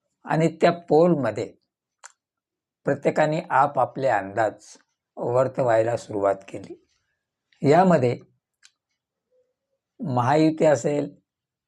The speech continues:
एकशे तीस ते एकशे पस्तीस जागा दाखवत आहेत. महाविकास आघाडी असेल, त्यांना एकशे पस्तीस ते एकशे चाळीस जागा दाखवत आहेत व इतर अपक्षासाठी पंधरा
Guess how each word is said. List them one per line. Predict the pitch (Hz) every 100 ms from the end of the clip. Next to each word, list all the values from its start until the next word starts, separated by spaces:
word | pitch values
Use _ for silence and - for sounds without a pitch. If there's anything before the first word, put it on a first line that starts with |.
| _ _ _ _
एकशे | 165 139 - 147 -
तीस | 143 139 -
ते | 135
एकशे | 127 - 139
पस्तीस | - 131 - 139
जागा | 120 127 131
दाखवत | 123 120 135 120
आहेत. | 113 113 117 _ _ _ _ - - -
महाविकास | 123 131 147 120 - 143 131
आघाडी | 127 135
असेल, | 123 113 131 117 110 - _ _ _ _ _
त्यांना | 131 135 127
एकशे | 123 120 -
पस्तीस | - 117 - - -
ते | 127
एकशे | 110 - 123
चाळीस | 110 107 131
जागा | 110 110 110
दाखवत | 104 92 120 117
आहेत | 104 98 98 - _ _ _ _ -
व | 147
इतर | 135 127 160 151
अपक्षासाठी | - - 147 - 139 - - 92 92 - _ _
पंधरा | 131 120 117